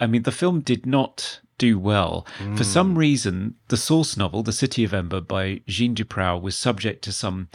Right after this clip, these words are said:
Speaker 1: huge bidding war, and Tom Hanks himself got involved
Speaker 2: Mm.
Speaker 1: and paid in the mid six figures in October two thousand and four to purchase the film rights to it. So I,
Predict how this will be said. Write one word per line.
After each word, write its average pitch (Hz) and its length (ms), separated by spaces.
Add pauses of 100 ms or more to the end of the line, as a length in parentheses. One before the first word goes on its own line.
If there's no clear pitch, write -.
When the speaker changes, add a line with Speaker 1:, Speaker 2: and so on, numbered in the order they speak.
(120)
Speaker 1:
huge 190 480
bidding 139 420
war, 87 400 (220)
and 107 260
Tom 190 300
Hanks 151 600
himself 98 640 (280)
got 123 160
involved 95 760
Speaker 2:
Mm. 151 240 (160)
Speaker 1:
and 110 280
paid 123 400
in 120 280
the 113 60
mid 143 260
six - 460
figures 92 560
in 110 160
October 120 480
two 123 240
thousand 104 400
and 92 120
four 101 280
to - 120
purchase 104 540
the - 100
film 113 320
rights 87 420
to 90 220
it. - 280 (500)
So - 300
I, 117 120